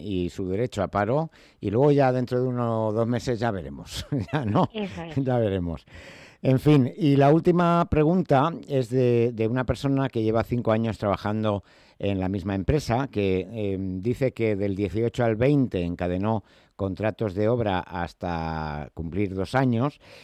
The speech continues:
Speaker 1: y que desde entonces, eh, digamos que ha encadenado un contrato de sustitución tras otro.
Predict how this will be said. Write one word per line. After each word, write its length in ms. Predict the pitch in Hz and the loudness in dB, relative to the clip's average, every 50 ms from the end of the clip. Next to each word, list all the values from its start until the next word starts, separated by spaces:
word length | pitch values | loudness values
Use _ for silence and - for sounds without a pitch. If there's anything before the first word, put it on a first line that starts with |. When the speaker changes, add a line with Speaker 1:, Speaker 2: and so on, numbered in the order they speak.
| - - | -20 -10
Speaker 1:
y 160 | - 123 127 - | -4 -4 -4 0
que 120 | - 139 | 0 2
desde 340 | 123 120 110 92 107 107 107 104 | 2 2 0 2 0 0 0 2
entonces, 800 | 104 104 95 - 151 165 170 147 - 120 127 139 147 - - - | 0 -2 0 2 2 2 2 0 0 0 0 0 0 -2 -8 -10
eh, 300 | - 98 95 92 90 87 92 98 | -6 -4 -2 0 0 -2 -4 -6
digamos 480 | 101 107 98 104 101 113 131 139 123 | -8 -6 -6 -4 -2 -2 -2 -4 -2
que 60 | - | -2
ha 40 | 135 | -4
encadenado 800 | 131 127 - 131 131 131 131 123 127 127 127 127 127 131 131 131 | -4 -2 -2 -2 0 0 0 0 0 -2 -2 0 2 2 2 0
un 240 | - 127 131 120 123 | -2 -4 -2 -2 -2
contrato 520 | 110 - 117 113 104 - 120 120 - - 120 | 0 0 0 0 0 0 0 -2 0 0 0
de 100 | 117 107 | 0 0
sustitución 1080 | - 110 95 - - 107 - - 98 - - 120 117 113 117 131 117 98 123 117 107 95 | -2 -4 -8 -6 -8 -8 -6 -6 -8 -4 0 0 0 2 0 -2 -4 -6 -8 -8 -8 -6
tras 280 | - 104 98 87 - - | -4 -4 -4 -2 0 0
otro. 340 | 113 - - 73 55 50 | -2 -2 -2 -10 -10 -10